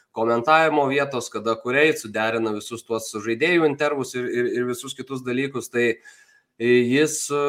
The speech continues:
sakė, kad, nu, vienas prasčiausių išplanavimų, nes yra iš esmės dvi media tribūnos, o tarp jų yra vipas ir į tą vipą negali įeit iš esmės. Tai tu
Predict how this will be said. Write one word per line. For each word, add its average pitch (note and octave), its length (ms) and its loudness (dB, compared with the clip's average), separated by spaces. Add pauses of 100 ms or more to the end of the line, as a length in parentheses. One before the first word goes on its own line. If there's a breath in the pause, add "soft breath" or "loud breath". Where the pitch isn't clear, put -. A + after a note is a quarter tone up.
(180)
sakė, C#3 420 0
kad, B2 240 -8
nu, B2+ 520 0
vienas B2 360 0
prasčiausių A#2+ 560 -2
išplanavimų, D3 640 2
nes B2+ 180 -2
yra C3+ 160 0
iš C#3 160 -4
esmės C#3 380 -2 (640 soft breath)
dvi C3+ 420 0
media C3+ 400 2
tribūnos, C#3+ 720 -2 (400)
o D#3+ 100 -2
tarp C#3 240 -4
jų E3 220 0
yra C#3 180 4
vipas D#3 540 -2 (760)
ir C#3 140 -2
į D3 80 -2
tą D#3+ 160 4
vipą E3 320 6 (960)
negali D3 500 2
įeit C#3 480 2
iš F2+ 160 -12
esmės. G2 480 -10
Tai A2 220 -4
tu D3 140 2